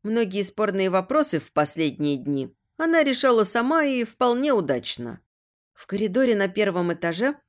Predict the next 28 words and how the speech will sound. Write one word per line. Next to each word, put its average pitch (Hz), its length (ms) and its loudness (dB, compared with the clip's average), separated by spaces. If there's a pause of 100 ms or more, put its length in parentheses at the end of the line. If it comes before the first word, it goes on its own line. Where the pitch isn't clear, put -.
столпились 226 720 0
девушки. 120 640 -6 (420)
Пришлось 196 460 -2
растолкать 320 680 0
их, - 280 -8
чтобы 202 340 0
пробиться 190 520 0
вперёд. - 580 -6 (460)
И 208 80 -6
моему 226 360 2
взгляду 190 680 0 (280)
предстала 311 640 2
хорошо 285 480 4
одетая 220 500 2
девушка. 127 600 -6 (460)
Сразу 175 500 0
же 311 160 2
возникал 294 560 2
вопрос, 247 540 0 (300)
что - 400 -6
она 311 240 2
здесь 269 300 0
потеряла. 143 640 -4 (480)
Я 339 240 2
перевела 202 460 0
взгляд 208 480 -4
на 302 120 0
Нейну, 131 640 -2